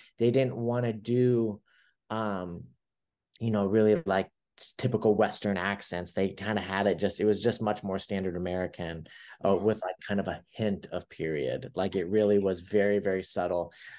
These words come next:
Speaker 1: Um, they didn't wanna go too over the top. Um, and then the pacing was, was, was not, you know, really slow or anything like a Western might be,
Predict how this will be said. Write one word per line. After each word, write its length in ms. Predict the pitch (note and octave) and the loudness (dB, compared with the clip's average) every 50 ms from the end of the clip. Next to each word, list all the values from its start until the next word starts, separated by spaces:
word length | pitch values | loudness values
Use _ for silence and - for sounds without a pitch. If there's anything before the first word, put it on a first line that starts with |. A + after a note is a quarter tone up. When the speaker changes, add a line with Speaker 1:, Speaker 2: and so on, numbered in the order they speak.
| - - - | -16 -8 -4
Speaker 1:
Um, 200 | G2+ G2+ G2 F#2+ | 0 0 0 2
they 100 | F#2+ G2 | 2 0
didn't 320 | F#2+ - A2 G#2+ G#2+ G#2 | 2 4 4 4 4 2
wanna 180 | - G2+ G#2 G#2 | 2 0 0 2
go 140 | G2 G#2+ G2+ | 2 2 2
too 240 | G2+ - - G2 F#2+ | 2 0 -2 -2 0
over 160 | F#2+ G2 G2 | 0 0 -2
the 60 | F#2 | -2
top. 520 | F2+ - - F2+ F2 F2 F2 E2+ - - - - - - - - - | -4 -8 -8 -6 -4 -2 -4 -4 -6 -8 -20 -20 -20 -20 -20 -10 -2
Um, 560 | - G#2+ A2+ A2+ G#2+ G2+ G2 F2+ F2+ E2 A#2+ - _ _ _ - - _ - | 0 2 4 4 4 4 2 0 -2 -6 -10 -14 _ _ _ -20 -10 _ 2
and 80 | B2 C3+ | 4 6
then 120 | C3+ C3 | 6 6
the 80 | C3 B2+ | 6 6
pacing 340 | C3 E3 F3+ F3+ G#3 G3+ | 8 6 6 8 8 6
was, 180 | F#3 D#3+ C#3+ B2 | 6 6 4 4
was, 280 | A#2 C3+ C#3 C3 C3 - | 4 4 4 4 4 -2
was 320 | F#2 - C3 C3+ B2 A2+ | -2 2 4 4 4 4
not, 320 | B2+ B2 A#2+ A#2 A2+ - | 2 0 0 0 -2 -2
you 100 | A#2 B2 | -2 -2
know, 160 | A#2+ A2+ G#2+ G#2 | -2 0 0 0
really 240 | G#2 A2+ A#2 A2+ | 2 2 2 0
slow 380 | A2 A2+ - - G#2+ G#2+ G#2 G#2 | 0 -2 -6 -4 0 2 4 4
or 100 | G#2+ G#2 | 4 2
anything 260 | G2+ G#2 G2+ G#2 A2 | 2 -2 -4 -6 -6
like 200 | G#2+ G2+ G2+ G2+ | -6 -6 -6 -4
a 40 | G2 | -2
Western 360 | G2 G2 G2 F#2+ - G2+ F#2+ | 0 0 0 -2 -4 -8 -6
might 240 | F#2+ F#2 F2+ D#2 D2+ | -6 -4 -6 -6 -2
be, 340 | G2+ G2+ G2+ F#2+ F#2 - | -2 0 2 0 0 -2